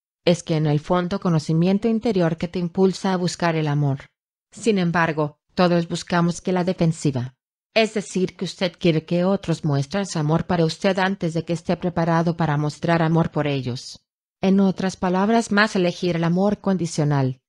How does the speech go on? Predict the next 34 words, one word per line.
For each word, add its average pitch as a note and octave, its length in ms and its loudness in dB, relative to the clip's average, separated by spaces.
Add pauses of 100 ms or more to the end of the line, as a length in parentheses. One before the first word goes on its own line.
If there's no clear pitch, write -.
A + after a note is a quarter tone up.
(120)
ya A3+ 200 4
que A3+ 160 -2
debido G3 400 4
a F3+ 100 4
experiencias F#3+ 720 -2
anteriores F3+ 640 0
dentro E3+ 360 -2
de F#3 100 2
la E3+ 100 2
ilusión, D3+ 640 0 (180)
que E3+ 120 -2
han D#3+ 100 0
sido G3 380 -2
traicionados, D#3+ 840 -2 (240)
tal G#3 220 2
vez F3 260 0
muchas A3 400 -2
veces, D3+ 640 -4 (140)
y E3 100 2
así E3+ 340 0
ofrecer G#3+ 400 0
el A#3 120 2
amor F#3 300 2
solo F#3 380 2
con D#3+ 200 0
la D#3 100 -2
condición E3+ 540 0
de F3 100 0
que F3 120 -6
sean F3 340 -2
devueltos E3+ 560 0
y F3+ 80 0
nunca G#3+ 320 0
traicionó. F3 680 -2